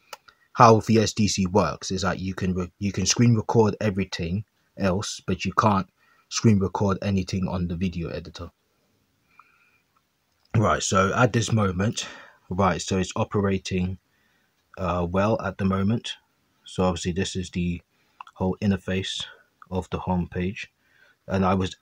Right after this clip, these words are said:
able, so obviously I was able to, um, um, do some edits.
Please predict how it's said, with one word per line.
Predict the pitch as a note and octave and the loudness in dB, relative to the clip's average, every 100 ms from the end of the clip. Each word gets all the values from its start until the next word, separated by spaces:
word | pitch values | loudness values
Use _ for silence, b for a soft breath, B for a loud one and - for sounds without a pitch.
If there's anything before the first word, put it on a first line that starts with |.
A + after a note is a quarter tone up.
| _ | _
able, | A#2+ B2 G#2 G2+ F#2+ G#2 _ _ _ - | 4 6 6 2 0 -4 _ _ _ -8
so | - | 2
obviously | G#2 G2 F#2+ G#2 G2 | 4 2 -2 -2 -2
I | G2+ | -2
was | F#2+ E2+ | -2 -2
able | G2 F#2 F#2 F2 | -2 -2 -4 -6
to, | - F#2 F2+ F2 | -8 -6 -4 -4
um, | E2+ F2 - _ _ _ _ _ _ _ _ _ _ _ - | -4 -6 -10 _ _ _ _ _ _ _ _ _ _ _ 0
um, | F#2+ F2+ | 2 2
do | F2 G2+ | 0 0
some | - F2+ | 0 -2
edits. | - F#2 A2 - - | -2 -4 -4 -4 -8